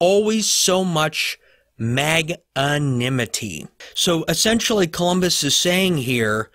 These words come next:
if I had decided to, to steal everything I'd found,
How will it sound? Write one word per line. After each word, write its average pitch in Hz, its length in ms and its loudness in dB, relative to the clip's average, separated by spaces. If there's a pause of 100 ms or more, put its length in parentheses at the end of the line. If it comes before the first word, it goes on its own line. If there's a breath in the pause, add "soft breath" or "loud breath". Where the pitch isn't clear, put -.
(160)
if 135 220 -2
I 185 300 0
had 165 180 -2
decided 165 680 -2
to, 123 300 -2 (200)
to 120 180 -4
steal 214 960 0 (260)
everything 165 480 0
I'd 156 240 0
found, 147 640 -4